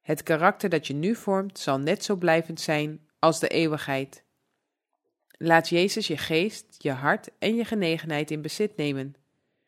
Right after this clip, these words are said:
Werk zoals Christus werkte. Doe gewetensvol je taken in huis als kleine tekens van zelfverloochening en vriendelijkheid.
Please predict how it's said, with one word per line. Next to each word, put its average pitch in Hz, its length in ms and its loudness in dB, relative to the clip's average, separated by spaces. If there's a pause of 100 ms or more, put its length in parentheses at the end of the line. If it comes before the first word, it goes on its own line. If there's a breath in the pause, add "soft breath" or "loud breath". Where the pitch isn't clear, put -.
(140)
Werk 214 340 2
zoals 175 260 2
Christus - 480 -6
werkte. 139 440 -4 (680)
Doe 165 120 -2
gewetensvol 175 640 2
je 151 200 0
taken 185 380 4
in 147 120 -2
huis 156 480 -4 (320 soft breath)
als 165 200 0
kleine 226 400 2
tekens 180 420 0
van 143 140 -4
zelfverloochening 180 920 2
en 170 100 -6
vriendelijkheid. 151 840 -4